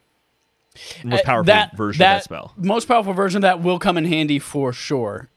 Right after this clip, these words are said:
Speaker 2: <clears throat> I had already been there because I was trying to level up all the materia for the trophies anyway.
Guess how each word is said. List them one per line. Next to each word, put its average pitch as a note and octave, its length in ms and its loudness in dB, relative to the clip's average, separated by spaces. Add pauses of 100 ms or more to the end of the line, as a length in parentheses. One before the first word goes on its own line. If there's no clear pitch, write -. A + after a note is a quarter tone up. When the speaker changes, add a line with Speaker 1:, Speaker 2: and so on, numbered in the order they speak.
(140)
Speaker 2:
<clears throat> - 220 -8
I F3+ 580 2 (200)
had C#3 220 0
already C3+ 420 0 (240)
been B2+ 200 0
there C#3+ 120 -6
because A#2 380 -6 (120)
I A2 100 -8
was G2 120 -10
trying A2 220 -4
to G2 60 -10
level G2+ 200 -6
up G2 140 -6
all G#2 80 -6
the G2+ 40 -8
materia G2+ 360 -10
for G#2 100 -20
the F#2+ 80 -14
trophies G2 320 -12
anyway. G#2 340 -10